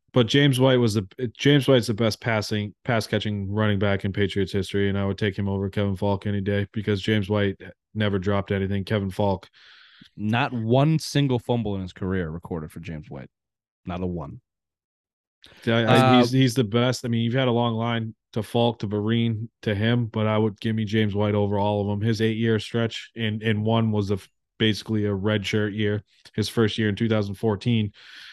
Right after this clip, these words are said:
Speaker 1: was his first year, and he, he was single, basically single-handedly could have won you that fu-, Super Bowl in,
Speaker 2: Fourteen
Speaker 1: against Atlanta.
Speaker 2: catches, two touchdowns. Yeah,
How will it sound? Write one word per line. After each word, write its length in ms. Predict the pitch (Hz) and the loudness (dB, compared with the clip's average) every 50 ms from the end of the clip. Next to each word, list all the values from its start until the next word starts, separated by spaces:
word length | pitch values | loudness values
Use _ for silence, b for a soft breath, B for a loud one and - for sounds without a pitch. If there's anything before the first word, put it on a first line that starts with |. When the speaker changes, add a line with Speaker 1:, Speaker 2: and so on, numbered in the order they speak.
| B B B | B B B
Speaker 1:
was 160 | - 113 104 | -2 -2 -2
his 100 | 98 98 | -2 -2
first 260 | 98 - 113 107 101 - | -2 0 0 0 2 0
year, 160 | 104 104 104 101 | 0 0 0 0
and 100 | 101 107 | -2 -2
he, 200 | 104 107 113 117 | -2 -2 -2 -2
he 140 | 110 120 123 | 0 -2 -2
was 180 | 107 90 - - _ _ _ _ _ _ _ B B B B B B B | -2 -6 -10 -18 _ _ _ _ _ _ _ B B B B B B B
single, 500 | - - - 151 123 107 107 98 98 113 165 - _ _ - | -6 -2 0 2 2 2 0 -4 -6 -14 -18 -20 _ _ 0
basically 360 | 185 180 160 - - 160 151 | 2 2 2 2 4 2 2
single-handedly 640 | - - 143 135 131 123 123 127 123 120 117 113 110 | 4 4 2 2 4 4 4 4 4 2 2 2 0
could 140 | 104 - 117 | 0 0 0
have 60 | 113 104 | 0 0
won 180 | 110 110 110 | 0 -2 -2
you 120 | 107 110 107 | -2 -2 -2
that 160 | 107 104 98 | -2 -2 -4
fu-, 360 | - - 120 113 113 107 104 98 90 - _ _ _ - | -4 -6 -4 -4 -4 -4 -4 -8 -16 -20 _ _ _ -12
Super 300 | - - - 143 117 107 | -4 2 2 2 4 4
Bowl 260 | 110 113 110 107 107 107 107 107 | 4 4 4 4 4 2 2 0
in, 40 | 110 | -2
Speaker 2:
Fourteen 300 | - 120 127 120 117 113 | -2 -4 -2 0 2 2
Speaker 1:
against 180 | 113 113 113 117 | 2 2 2 0
Atlanta. 320 | 117 117 117 120 123 120 | 0 2 2 2 2 2
Speaker 2:
catches, 140 | 110 104 104 - _ _ _ | 0 -2 -4 -8 _ _ _
two 120 | - 123 | -10 -10
touchdowns. 360 | 110 - 123 120 - - 127 - B B B B B B B B | -6 -6 -6 -6 -6 -8 -10 -10 B B B B B B B B
Yeah, 140 | - 147 127 | 0 0 0